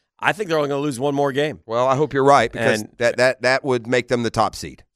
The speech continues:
Speaker 1: And we'll, and, and if that happens, that would be
Speaker 2: Are you gonna tell me who that game is gonna be
Speaker 1: No,
Speaker 2: to,
Speaker 1: I
Speaker 2: or
Speaker 1: don't
Speaker 2: yeah,
Speaker 1: know.
Speaker 2: just in general?
Speaker 1: I mean, I think it's important if they lose one more game that it's not Baltimore.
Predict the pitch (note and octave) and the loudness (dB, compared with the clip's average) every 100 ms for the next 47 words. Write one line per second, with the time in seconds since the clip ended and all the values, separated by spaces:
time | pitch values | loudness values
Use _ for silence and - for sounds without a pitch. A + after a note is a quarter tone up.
0 | _ B2 A#2+ A2+ A#2 A2+ A#2 A#2+ A#2+ A2+ | _ -8 -6 -4 -8 -10 -10 -10 -10 -12
1 | - - B2 A2 F2+ F2+ A2 A2+ _ G2 | -12 -8 -6 -4 -8 -6 -4 -4 _ -2
2 | C3+ D3+ B2+ A2 G#2 A2 G#2 F#2 G#2 G#2 | -2 -2 -8 -6 -6 -6 -8 -8 -8 -8
3 | G2 F#2+ _ - B2+ C3+ - D3 B2 - | -10 -12 _ -8 -2 0 2 2 0 -2
4 | F3+ F3+ F3+ C#3 D#3+ D#3 D#3 D3 C#3+ C3+ | -2 0 -4 -2 -2 0 -2 0 0 0
5 | A#3 C4+ B3+ B3+ D3 A#2+ G2+ F2+ D3+ D#3+ | -2 0 2 4 4 2 0 0 -2 -2
6 | C3+ B2+ E2 A#1 - _ - B2 B2+ D3 | 0 0 0 -12 -20 _ -6 -2 2 0
7 | - C#3 C3+ C3 A2+ B2 D3 B2 C3+ B2 | -2 -8 -6 -8 -10 -4 -4 -4 -8 -6
8 | A2+ D#3 C#3 D#3 D3+ D3+ C3+ D3 C3 A#2+ | -4 -4 -2 -2 0 -2 -2 -4 -2 -6
9 | G#2 - B2+ C3+ - G2+ G#2 B2 G#2+ E2 | -8 -4 -2 -2 -2 -2 -2 -4 -8 -12
10 | F#2 | -12